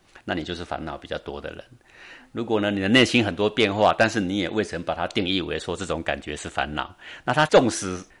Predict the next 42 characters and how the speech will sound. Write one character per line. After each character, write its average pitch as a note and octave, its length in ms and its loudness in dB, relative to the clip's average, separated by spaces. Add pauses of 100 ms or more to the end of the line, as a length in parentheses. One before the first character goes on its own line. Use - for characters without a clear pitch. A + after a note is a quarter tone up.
内 D3 180 8
心 C#3+ 300 6
已 G2 120 -4
经 B2+ 180 6
揪 C#3 220 10
成 A2+ 180 4
一 C3 80 2
团， F#2+ 240 2
或 B2+ 160 4
者 F#2+ 120 -2
是 - 100 -2
内 B2 200 4
心 B2 160 0
已 G2 100 0
经 G#2 140 -2
七 G#2+ 200 -4
上 G2+ 180 2
八 F#2+ 200 4
下， E2+ 280 -6 (600)
他 A2 160 -6
也 E2 100 -6
不 - 100 -10
觉 - 160 -8
得 - 120 -10
烦 D2+ 220 -14
恼。 D#2 120 -18 (760)
这 C#3+ 100 -2
个 A2 100 2
就 A#2 100 2
是 G#2+ 240 -2 (280)
一 G#2+ 80 -4
个 - 80 -4
觉 - 280 2
者、 D#2 200 -2
一 F2 100 -6
个 - 80 -10
圣 D#2+ 260 -2
人 C#2 140 -10
的 C2 80 -8
境 C#2+ 320 -10
界 C#2 320 -12
啦， - 60 -18